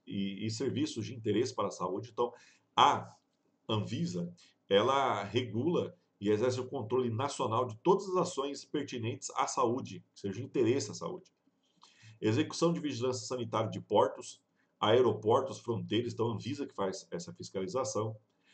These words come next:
podendo essa atribuição ser supletivamente exercida pelos estados,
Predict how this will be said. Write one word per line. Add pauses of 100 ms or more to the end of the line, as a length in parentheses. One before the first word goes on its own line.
(180)
podendo
essa
atribuição
ser
supletivamente
exercida
pelos
estados,